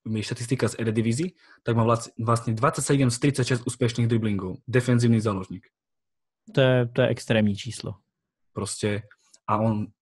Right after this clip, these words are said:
Speaker 1: on je stále voľný, on sa stále ponúka, hľadá s-, krátke prihrávky dáva, stále je voľný, ponúka sa. Veď napríklad v zápase s Francúzskom on mal sto dvanásť dotykov s loptou, najviac z celého.
Speaker 2: <laughs>
Speaker 1: Proste,
Speaker 2: To je mazec.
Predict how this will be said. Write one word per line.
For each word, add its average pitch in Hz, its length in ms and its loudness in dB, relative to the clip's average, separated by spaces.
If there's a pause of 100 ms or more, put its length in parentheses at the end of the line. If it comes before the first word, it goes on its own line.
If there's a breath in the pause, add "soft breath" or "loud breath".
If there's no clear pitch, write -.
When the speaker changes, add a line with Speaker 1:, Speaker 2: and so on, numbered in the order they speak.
(140)
Speaker 1:
on 110 160 -2
je 110 80 -2
stále 123 320 2
voľný, 110 320 2
on 113 160 0
sa 113 80 -4
stále 98 240 -2
ponúka, 110 640 2 (320 soft breath)
hľadá 117 320 2
s-, - 160 -10 (360)
krátke 131 360 0
prihrávky 113 400 0
dáva, 104 240 0
stále 113 320 2
je 107 80 -2
voľný, 120 320 6
ponúka 120 400 2
sa. 113 320 -2 (320 loud breath)
Veď 113 240 0
napríklad 120 240 0
v 117 80 4
zápase 143 200 0
s - 60 -8
Francúzskom 117 600 0
on 110 80 2
mal 110 160 2
sto - 240 0
dvanásť 127 400 4
dotykov 127 320 4
s 120 80 4
loptou, 110 320 0
najviac 117 480 2
z - 80 -8
celého. 123 240 4
Speaker 2:
<laughs> - 1200 0
Speaker 1:
Proste, 123 160 6
Speaker 2:
To 123 80 10
je 113 160 6
mazec. 113 40 -6